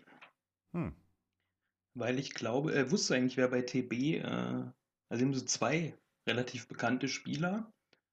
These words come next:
Speaker 1: Nee.
Speaker 2: Einmal, ähm, Rockenbach da Silva, der hat
Speaker 1: Ah, ja, ja, ja.
Speaker 2: mal
Speaker 1: Offenbach
Speaker 2: da
Speaker 1: war
Speaker 2: bei
Speaker 1: der.
Speaker 2: Leip-, ja, und auch bei Leipzig mal, als die noch so ein bisschen weiter unten waren. Und, ähm,
Speaker 1: Nee, warte mal, nicht,
Speaker 2: auch
Speaker 1: nicht
Speaker 2: ein
Speaker 1: Offenbach. War nicht,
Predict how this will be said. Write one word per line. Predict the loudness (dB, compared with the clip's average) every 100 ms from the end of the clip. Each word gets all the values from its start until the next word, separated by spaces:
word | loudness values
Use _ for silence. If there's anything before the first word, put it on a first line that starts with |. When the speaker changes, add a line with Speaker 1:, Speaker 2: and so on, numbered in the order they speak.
| _ _ _
Speaker 1:
Nee. | -2
Speaker 2:
Einmal, | 2 4 4 2 2 0 -4 -8 _ _ _ _
ähm, | -4 -2 0 -2
Rockenbach | -2 0 0 2 0 2 0 0
da | 0
Silva, | 2 2 2 2 0 -2 -8 _ _ _ _ -2
der | 0 2
hat | 0 -2
Speaker 1:
Ah, |
ja, | -6 -6
ja, | -6 -8
ja. | -8 -10 0
Speaker 2:
mal | 2
Speaker 1:
Offenbach | 4 4
Speaker 2:
da | 2
Speaker 1:
war |
Speaker 2:
bei | 4 2
Speaker 1:
der. | 4
Speaker 2:
Leip-, | 2 0 -4 _ _ _ _ 0
ja, | 2 2
und | 2
auch | -2 0
bei | 0
Leipzig | 2 0 0 -4 -2
mal, | -2 -2 0
als | 0 0 0
die | 2
noch | 0
so | 0 -2 -2 -2 -4
ein | _ _
bisschen | -6 0 2
weiter | 2 2
unten | 0 0 0
waren. | 2 2 0 -6 _ _ _ _ _ _ _ _ _ _ _
Und, | -2 2 2 0
ähm, | -2 0 0
Speaker 1:
Nee, | 0
warte | 2
mal, | 2 2
nicht, | 2
Speaker 2:
auch | 2
Speaker 1:
nicht | 2
Speaker 2:
ein | 2 2
Speaker 1:
Offenbach. | -2 -2 -4 -6 -20 _ _ _ _ _ _ _ _
War | -20
nicht, | -18 -18